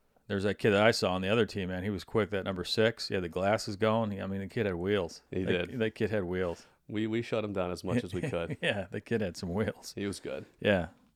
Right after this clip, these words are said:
Speaker 2: Yeah, so coaching, I, I love coaching. Uh, it's probably my favorite thing to do.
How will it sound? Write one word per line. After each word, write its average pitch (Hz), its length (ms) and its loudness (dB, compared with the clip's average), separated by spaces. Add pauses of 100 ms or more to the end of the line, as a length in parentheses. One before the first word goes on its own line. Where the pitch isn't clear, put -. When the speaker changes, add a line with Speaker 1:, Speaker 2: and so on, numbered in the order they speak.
(920)
Speaker 2:
Yeah, 120 120 2
so 120 200 4
coaching, 113 640 4
I, 101 160 2
I 101 160 2
love 101 300 2
coaching. 92 580 -4 (340)
Uh, 90 300 -2
it's - 100 -10
probably 101 400 2
my 90 160 -4
favorite 92 340 -6
thing 92 200 -6
to - 100 -14
do. 92 380 -2